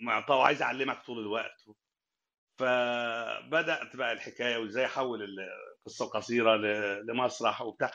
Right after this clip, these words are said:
كله ده عن طريقه، ويديني كتب ويقول لي: "اتفرج على أفلام" قبل معهد السينما.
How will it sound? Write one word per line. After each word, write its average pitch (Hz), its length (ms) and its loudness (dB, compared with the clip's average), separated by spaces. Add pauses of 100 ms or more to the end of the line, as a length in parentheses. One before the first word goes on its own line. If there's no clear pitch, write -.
(140)
كله 156 200 4
ده - 80 10
عن 131 180 8
طريقه، 120 340 4
ويديني 156 380 2
كتب 147 300 -2
ويقول 147 180 -2
لي: 147 60 -2
"اتفرج 147 320 6
على 117 140 6
أفلام" 143 280 0 (260)
قبل 170 280 6
معهد 117 220 4
السينما. 87 400 -14